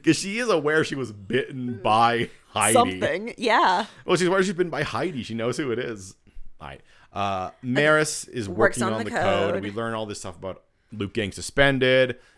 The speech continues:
Speaker 1: and leaving the pack.
Speaker 2: And then Maya comes in because she wants Luke to come back and deal with Russell.
Speaker 1: He, 'cause he's explaining to, um, uh, to Maris that it's like,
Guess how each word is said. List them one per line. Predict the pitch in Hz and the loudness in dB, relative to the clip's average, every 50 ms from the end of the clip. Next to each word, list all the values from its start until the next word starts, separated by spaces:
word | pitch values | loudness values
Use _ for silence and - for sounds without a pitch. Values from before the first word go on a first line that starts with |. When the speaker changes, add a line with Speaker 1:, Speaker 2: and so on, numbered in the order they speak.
| _ - | _ -18
Speaker 1:
and | 85 87 87 | -16 -14 -14
leaving | 85 76 80 78 | -14 -14 -16 -16
the | 65 - | -20 -20
pack. | - - - 113 107 104 104 101 101 98 95 - - - - - - - - - _ _ _ _ _ _ | -14 -8 -6 -2 -2 -2 -2 -2 -2 -4 -6 -8 -12 -16 -20 -20 -20 -20 -20 -20 _ _ _ _ _ _
Speaker 2:
And | - 294 311 311 311 311 320 | -4 0 2 2 2 2 0
then | 359 359 381 392 370 339 | 0 0 0 0 0 2
Maya | 330 330 349 392 453 440 330 285 277 | 4 4 6 6 6 4 2 2 0
comes | - - 226 220 214 226 202 220 | -2 -4 -6 -6 -6 -6 -6 -6
in | 196 170 151 135 165 - - - - - - - - | -6 -6 -6 -10 -12 -14 -14 -14 -14 -14 -14 -14 -12
because | 220 214 - 254 202 151 160 | -10 -8 -4 -4 -4 -2 -4
she | - - - - 277 294 320 330 339 339 | -4 -6 -6 -4 -2 -2 0 0 0 -2
wants | 320 240 214 233 240 247 254 269 269 254 - - | -4 -6 -6 -2 0 0 0 0 -2 -4 -8 -10
Luke | 208 190 208 240 262 254 - - | -6 -4 -4 -4 -4 -6 -8 -12
to | - - - _ | -14 -14 -14 _
come | - - - - - 233 247 262 269 262 262 208 | -18 -6 0 4 6 6 6 4 4 0 -4 -4
back | - - 196 208 214 220 226 - - | 0 4 6 8 8 8 6 4 0
and | 190 - - 175 - | -8 -10 -10 -16 -14
deal | - 214 220 233 240 240 | -10 -2 2 2 2 2
with | 226 233 233 - | 2 -2 -4 -6
Russell. | 208 180 165 135 - - - - 143 101 98 151 208 233 190 - - | -8 -8 -6 -4 -2 -2 -2 -4 -4 -4 -4 -2 -4 -4 -6 -8 -8
Speaker 1:
He, | 156 160 208 196 - - 170 160 | -4 -4 -4 -4 -6 -10 -14 -8
'cause | - 214 202 190 175 | -2 0 0 0 0
he's | 170 180 185 202 190 | -2 -6 -6 -6 -8
explaining | 190 - - - 185 202 214 226 233 220 | -8 -10 -8 -4 -2 -2 0 0 -2 -4
to, | - - 196 156 139 135 117 110 113 | -4 -4 -4 -2 -2 -2 -2 0 -2
um, | 107 101 95 92 90 87 87 80 80 - - - | -2 -4 -6 -10 -12 -14 -18 -18 -20 -20 -20 -18
uh, | 92 92 90 85 80 - - _ _ _ _ _ _ _ _ _ - | -16 -16 -14 -14 -16 -18 -20 _ _ _ _ _ _ _ _ _ -14
to | - 101 | -10 -6
Maris | 104 117 131 127 107 95 87 85 - - | -4 -2 0 0 0 -2 -4 -6 -8 -8
that | - 98 | -8 -8
it's | 92 - - | -8 -8 -8
like, | 101 92 85 - - | -8 -8 -10 -10 -14